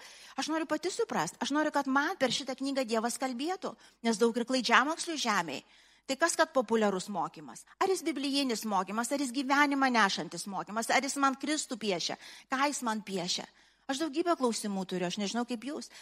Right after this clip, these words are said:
Aš turiu, ir man jis atsako. Nes jis toks yra. Jis nori kalbėti su žmogum. Ir jis tai darys. Jeigu aš nusidėjau, ar ne,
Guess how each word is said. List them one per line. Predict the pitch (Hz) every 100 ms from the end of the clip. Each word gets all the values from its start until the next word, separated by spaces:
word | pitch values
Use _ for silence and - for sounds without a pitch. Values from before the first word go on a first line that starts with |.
| - -
Aš | 254 -
turiu, | 294 285
ir | 254
man | 285 370
jis | 381 359
atsako. | - 330 330 269 214 - _ _ _ _ _ _ _ _ _ _ _ _ _ _ _ _ -
Nes | 247 214
jis | 208
toks | 233 - 302
yra. | 302 311 285 - _ _ _ _ _ _ _ _ _ _ _ _ 185
Jis | -
nori | 226 262 269
kalbėti | - 196 185 175
su | 185
žmogum. | 214 226 262 247 220 - _ _ _ _ _ _ _ _ 202
Ir |
jis | 180 -
tai | 190
darys. | 220 233 262 - - _ _ _ _ _ - -
Jeigu | 226 226
aš | 233 247
nusidėjau, | 214 196 170 196 277 339 185 185 302 - _ -
ar | 208
ne, | 202